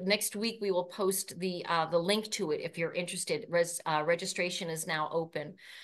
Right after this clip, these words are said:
So we are training people. I see many of you here have been trained by our, by our group. Um, and, uh, I see even my wonderful priest, Father Vitalis, who is here from, uh, just outside of Abuja, Nigeria, where he will be, uh, founding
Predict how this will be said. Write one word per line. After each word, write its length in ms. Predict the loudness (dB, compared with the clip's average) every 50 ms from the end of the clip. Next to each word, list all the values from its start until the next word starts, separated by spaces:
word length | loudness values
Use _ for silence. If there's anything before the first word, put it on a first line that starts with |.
| -8
So 180 | -4 -2 0 2
we 140 | 4 6 6
are 80 | 6 6
training 500 | 4 0 2 2 2 4 2 0 -2 -4
people. 500 | -4 -6 -6 -6 -4 -2 -2 -2 -2 -6 -12 -8 0 0
I 40 | 0
see 180 | 2 2 2 4
many 240 | 4 6 6 6
of 80 | 6 4
you 100 | 2 -2
here 280 | -2 -2 0 2 2 2
have 200 | 2 -2 -2 -2
been 140 | -4 -4
trained 400 | -2 -2 -2 0 0 -2 -2 -2
by 220 | -2 0 0 0 0
our, 280 | -2 -4 -4 -6 -8 -14 -6
by 140 | -4 -2 0
our 300 | 0 0 0 -2 -2 -4
group. 360 | -4 -4 -2 0 0 0 -2 -6 -8 -8 -16 -20 -20 _ _
Um, 480 | 0 2 2 2 0 -2 -6 -8 -10 -12 -6 -2
and, 400 | 0 2 2 2 0 -2 -4 -6 -4
uh, 240 | -2 0 0 0 0 0
I 80 | 0
see 260 | 0 2 2 2 0 0
even 300 | 0 0 2 2 2 2
my 140 | 2 2 2
wonderful 460 | 2 2 2 2 2 2 4 2 2
priest, 420 | 2 0 0 0 0 0 -4 -2 2
Father 300 | 2 4 6 6 4 4
Vitalis, 720 | 2 -2 -2 0 0 2 2 2 2 2 0 -2 -2 -6 -10 -18 -20 -20 -18 _ -2
who 160 | 0 2 2
is 120 | 0 0
here 280 | 0 2 4 4 4 4
from, 300 | 2 0 -2 -2 -2 -4 -2
uh, 120 | 0 0 0
just 240 | 2 0 -2 0 0
outside 340 | 0 2 2 2 4 4
of 80 | 2 2 0
Abuja, 440 | -4 -2 0 -2 -2 0 2 2 2
Nigeria, 720 | 2 2 0 0 0 0 2 2 2 4 4 4 4 2
where 180 | 0 0 -4 -6
he 240 | -4 -4 -2 -2 0
will 220 | 6 6 6 6
be, 400 | 6 2 0 0 0 0 -2 -4 -10 -18 -20 -20 -20 _ _ _ _ _ -2
uh, 160 | -2 -2 -2
founding 760 | 0 2 2 4 4 4 2 2 4 2 4 4 4 0